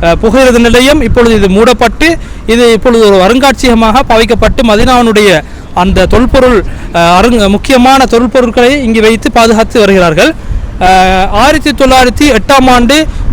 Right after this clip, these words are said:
அஹ், திமிஷ்கிலிருந்து, அதாவது இப்பொழுது சிரியாவினுடைய ஒரு நகரமான திமிஷ்கிலிருந்து முதலாவது புகையிரதம் இங்கு வந்திருக்கிறது. ஆயிரத்தி தொள்ளாயிரத்தி இருபத்தி ஓராம் ஆண்டு,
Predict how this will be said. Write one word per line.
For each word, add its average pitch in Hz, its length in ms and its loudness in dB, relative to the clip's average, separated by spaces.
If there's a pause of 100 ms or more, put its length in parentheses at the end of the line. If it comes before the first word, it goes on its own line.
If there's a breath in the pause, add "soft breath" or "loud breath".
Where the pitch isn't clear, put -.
(160)
அஹ், 180 280 2
திமிஷ்கிலிருந்து, 220 640 0 (380)
அதாவது 220 280 2
இப்பொழுது 254 380 0 (100)
சிரியாவினுடைய 233 640 2
ஒரு 208 100 2
நகரமான 214 540 0
திமிஷ்கிலிருந்து 220 720 0 (460 loud breath)
முதலாவது 240 840 2
புகையிரதம் 247 580 2
இங்கு 226 200 0
வந்திருக்கிறது. 214 640 2 (840 loud breath)
ஆயிரத்தி 262 340 0
தொள்ளாயிரத்தி 247 380 0
இருபத்தி 269 340 0
ஓராம் 247 240 2
ஆண்டு, 226 260 0